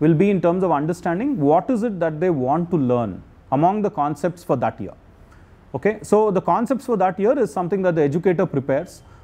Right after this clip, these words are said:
based on the learning outcome prescribed by the Cambridge, and the conversation starts with the students during the circle time. Okay, so every day also, uh, they get to understand that, okay, today if we have a plan of studying a particular concept, and if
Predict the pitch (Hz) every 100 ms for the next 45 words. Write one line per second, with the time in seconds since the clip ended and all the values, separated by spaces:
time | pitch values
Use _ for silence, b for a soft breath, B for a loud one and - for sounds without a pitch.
0 | - 139 196 165 190 180 156 160 175 156
1 | 147 160 156 151 - 156 139 135 127 131
2 | 110 131 214 - - b b b - 151
3 | 170 170 175 208 208 - 214 - 151 175
4 | - 190 175 196 165 156 226 294 - 165
5 | 160 202 196 175 135 131 110 98 - -
6 | - - - - - - - - - 127
7 | 226 285 - 190 160 165 254 196 196 170
8 | 156 185 - 143 196 - - 147 139 151
9 | 165 175 220 170 175 170 190 175 165 165
10 | 175 175 175 185 165 160 156 165 156 151
11 | 165 165 B B - - 156 170 151 147
12 | 143 151 135 143 147 123 104 139 147